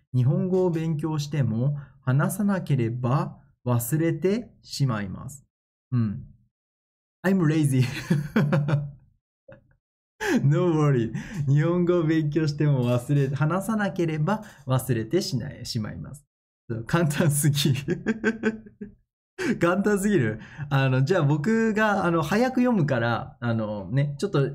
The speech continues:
あの、レベルが高い人のために、あの、早く読みます。ね。もうナチュラルな感じで読むから、ね、そのリスニングの練習だと思って、あの、頑張ってください。ね。ロスさん。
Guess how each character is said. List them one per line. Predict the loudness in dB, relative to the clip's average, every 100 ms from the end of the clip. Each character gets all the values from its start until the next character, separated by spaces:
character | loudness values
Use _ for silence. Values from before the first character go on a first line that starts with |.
| -2
あ | 0
の、 | 2 2
レ | 2
ベ | 2
ル | 2
が | 0
高 | -2 -2 0
い | 0
人 | 0
の | 0
た | 0
め | -2
に、 | -2 0 -2 -8 _ -8
あ | -6
の、 | -6 -8 -10 -14 _ _ _ _ _ _ -2
早 | 0
く | 2 2
読 | 2
み | 2
ま | 2
す。 | 0 -4 -14 _ _ -2
ね。 | -2 -2 -6 0
も | 2 2
う |
ナ | 2 2
チ | 2
ュ |
ラ | 2
ル | 2
な | 0
感 | 0 0
じ | 0
で | 0 0 -2 -8 -16 -8 0
読 | 2
む | 2
か | 0
ら、 | 0 0 0 -4 -14 _ _ _ -2
ね、 | 0
そ | 2 0
の | 0 -2 -4
リ | 0 0
ス | 2
ニ | 2
ン | 2
グ |
の | 2 2
練 | 0
習 | 0 0
だ | 0
と | 0
思 | -2 -4
っ | -8
て、 | -10 -6
あ | -8
の、 | -6 -8 -6
頑 | -4 -2
張 | -4
っ |
て | -8
く |
だ | -12
さ | -14 -18
い。 | -20 _ -6
ね。 | -2 -2 -6 -18 _ _ _ _ _ _ _ _ -6
ロ | -6
ス | -6
さ | -8
ん。 | -10